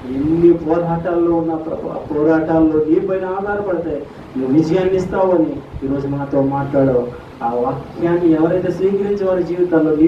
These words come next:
పైన ఆధారపడి నిన్ను ఆనుకుంటారో వారందరినీ మీరు దీవించి ఆశీర్వదించి నీ కృపా కాపుదల దయచేయండి. ఈ మందిరంలో అడుగుపెట్టిన ప్రతి బిడ్డను మీరు దీవించి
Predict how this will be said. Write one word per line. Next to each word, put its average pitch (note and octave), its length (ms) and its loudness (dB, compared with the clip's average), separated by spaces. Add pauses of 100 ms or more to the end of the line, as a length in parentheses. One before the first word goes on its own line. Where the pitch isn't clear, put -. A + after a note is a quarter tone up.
(120)
పైన E3+ 240 2
ఆధారపడి E3 420 -2
నిన్ను C#3+ 280 -6
ఆనుకుంటారో C3+ 540 0 (300)
వారందరినీ D3+ 500 2
మీరు D#3 160 4
దీవించి F3+ 360 2 (100)
ఆశీర్వదించి C#3 580 -8 (380)
నీ C#3 160 0
కృపా D3 300 2 (100)
కాపుదల C3+ 400 -2
దయచేయండి. C3+ 640 0
ఈ D3 80 0
మందిరంలో D#3 400 2
అడుగుపెట్టిన D#3+ 460 2
ప్రతి D#3+ 180 4
బిడ్డను E3 400 2
మీరు F3 220 -2
దీవించి G3 320 -6